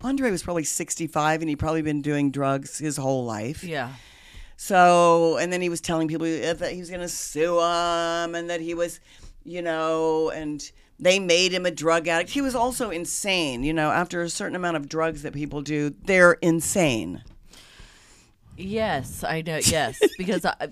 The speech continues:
Speaker 2: have I ever told you? Okay, so here's a good drug addict story.
Speaker 1: Let's hear it.
Speaker 2: We're driving down Kellogg here in town,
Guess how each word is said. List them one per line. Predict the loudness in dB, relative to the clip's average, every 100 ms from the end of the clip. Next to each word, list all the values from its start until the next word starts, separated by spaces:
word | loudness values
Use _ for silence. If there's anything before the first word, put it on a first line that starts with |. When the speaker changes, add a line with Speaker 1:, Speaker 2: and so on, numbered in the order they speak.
| -8 -14 -16 -20 -16
Speaker 2:
have | -12 -8
I | -8 -10
ever | -12 -14
told | -12 -12 -12
you? | -14 -14 -16 _
Okay, | -10 -6 -6 -8 -12 -16 -18 -18 -20 -20
so | -20 -20 -14 -14 -16 _ -20 -20 -20
here's | -14 -8 -8 -8
a | -8
good | -8 -8 -8
drug | -8 -6 -6
addict | -8 -8 -12 -16
story. | -14 -14 -10
Speaker 1:
Let's | -8 -6
hear | -6 -8
it. | -10 -12 -20 -20 -20 -20 _ -20 -20 -20 -20 -18 -18 -20 _
Speaker 2:
We're | -10 -10
driving | -6 -4 -2 -2 -4 -4
down | -4 -6 -6 -8 -10 -12 -18
Kellogg | -12 -10 -8 -6 -6 -8 -14 -14 -16 -16 -16
here | -10 -8
in | -6
town, | -6 -6 -6 -8 -12 -16